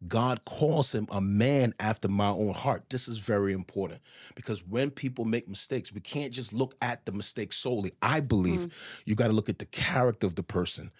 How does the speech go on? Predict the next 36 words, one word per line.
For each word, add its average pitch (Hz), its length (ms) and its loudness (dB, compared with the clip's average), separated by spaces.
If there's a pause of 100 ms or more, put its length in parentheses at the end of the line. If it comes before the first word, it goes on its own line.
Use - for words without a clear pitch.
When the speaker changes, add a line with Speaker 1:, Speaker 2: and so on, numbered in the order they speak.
(100)
Speaker 2:
Mm. 180 220 -10
Speaker 1:
and 98 160 -6
the 87 60 -6
heart 117 380 -2
of 85 120 -12
the 92 80 -12
person. - 420 -8 (180)
Where 113 300 -2
were 104 320 -2
they 95 320 -10 (140)
when 92 240 -6
that 82 160 -6
happened? 82 420 -12 (380)
Were 98 100 -2
they 107 100 0
dealing 110 280 -4
with 101 100 -4
depression? 110 540 -4
Was 90 140 -10
they 98 100 -6
pushed - 340 -4
to 113 80 -4
the 98 100 -4
brink? 95 400 -6
Was 98 120 -8
the 98 100 -8
marriage 107 540 -2
tough? - 640 -10
So - 100 -4
I 143 140 0
think 147 320 -2
when 117 80 -2
a 101 60 -4
person 139 440 -4
messes 120 340 -2
up, 123 200 -2